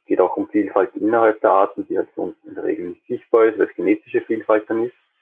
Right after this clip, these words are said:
die man natürlich trotzdem mit modernen Methoden erheben und messen kann und die auch ökologisch wichtig ist. Und ich meine, letztlich ist es ein Begriff, der zum Ausdruck bringen möchte, es geht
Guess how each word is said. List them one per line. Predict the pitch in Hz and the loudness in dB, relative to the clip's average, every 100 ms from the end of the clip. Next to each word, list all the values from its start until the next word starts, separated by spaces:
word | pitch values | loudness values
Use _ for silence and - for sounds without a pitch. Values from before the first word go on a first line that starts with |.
| _ _ _ _ | _ _ _ _
die | - | 0
man | 82 | 2
natürlich | 80 - | 2 0
trotzdem | 82 - - 87 | -2 -4 -4 -6
mit | - | -6
modernen | 80 85 82 82 | -4 0 0 0
Methoden | 78 85 85 | -2 0 0
erheben | 82 117 101 | 2 2 2
und | 104 | 2
messen | 98 113 113 | 0 0 0
kann | 101 | 0
und | 95 | 0
die | - | 0
auch | 87 | 0
ökologisch | 104 - 90 85 - - | 0 0 2 2 0 -6
wichtig | 120 - 123 | -6 -4 -4
ist. | 147 _ _ | -4 _ _
Und | - 107 | -2 2
ich | 107 | 4
meine, | 104 98 - - | 4 2 -4 -8
letztlich | - 98 104 - 113 - - _ - | 2 2 2 0 -4 -4 -16 _ -8
ist | - | -6
es | 101 | -2
ein | 107 | 0
Begriff, | 113 113 110 | 2 2 2
der | - | 2
zum | - 76 | 2 4
Ausdruck | 98 98 117 - | 2 2 -2 0
bringen | 107 107 | 2 4
möchte, | 107 101 - 107 | 6 4 4 2
es | - | 2
geht | - 95 | 0 0